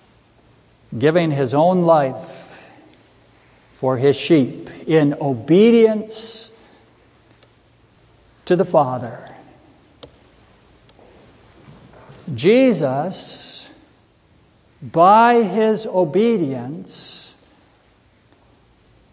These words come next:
gave himself a perfect sacrifice. And through his humiliation, earned for himself his exaltation. Now he rules over all. The Jesus who faced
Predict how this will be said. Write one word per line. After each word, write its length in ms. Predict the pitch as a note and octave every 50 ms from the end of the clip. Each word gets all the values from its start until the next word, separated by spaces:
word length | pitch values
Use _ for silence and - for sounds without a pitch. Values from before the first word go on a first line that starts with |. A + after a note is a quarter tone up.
| _ _ _ - -
gave 300 | A#2 C3+ D#3 F3+ F#3+ F3
himself 540 | F3+ E3+ D#3+ C#3 - - F#3+ F3+ F3 - -
a 100 | C#3+ B2+
perfect 480 | - - - G3+ G3 G3 - F#3+ F#3 -
sacrifice. 1300 | - - G3+ G3+ G3+ - - C3+ A#2+ - C#3 B2+ A#2+ A#2 A#2 G2+ - - - - - - - - - - - - _ _ _ _ _ _ _ _ _ _ _ - _ - - - - - - - _ _ - _ _ _ _ _ _ -
And 160 | - G3 D3+ -
through 400 | - F3+ G#3+ A3 A#3+ B3 B3 A3
his 240 | A3+ A3+ A3+ A3+
humiliation, 1080 | A3 A3 G#3+ G#3+ A3 A3 A3 A3 A3 A#3 A#3+ B3 A#3+ - - G3 F#3 F3 F3+ G3+ F#3+ -
earned 460 | F#3 G3 A3 A#3 A#3+ A#3+ A#3+ A#3 G#3
for 240 | - A3+ A3+ A3 G#3
himself 640 | G#3 A3 G#3 - - A#3 A3 G#3+ A3 A3 G3 - -
his 320 | F3+ G3 G3 F#3 D#3 F3 -
exaltation. 1000 | G3 A#3+ C4 A3 F3+ F#3+ A3+ G#3+ G3+ F#3 - G3 G3 F#3 F#3 - G#3 F3+ F3+
Now 300 | F#3 G3+ A3+ B3+ C4+ C4+
he 140 | A#3 B3 B3+
rules 540 | A#3+ A#3 B3 C4 C4+ C#4 C#4 C4 C4 A3+ A#3
over 320 | B3+ B3 G#3+ B3+ B3 C4
all. 800 | C4+ C#4 C#4+ C#4+ C4+ A3+ E3+ - - - - - - - - - _ _ _ _ _ _ _ _ _ _ _ _ _ _ _ _ _ _ _ _ _ _ _ _ _ _ _ _ _ _ _ _ -
The 140 | D3+ E3+
Jesus 600 | D3 E3+ A#3 C4+ C#4+ C#4 G3+ A3+ A3 F#3 - -
who 140 | - G3 G3
faced 640 | F#3+ - A3+ A3+ A3 G#3+ G3 - - - - - -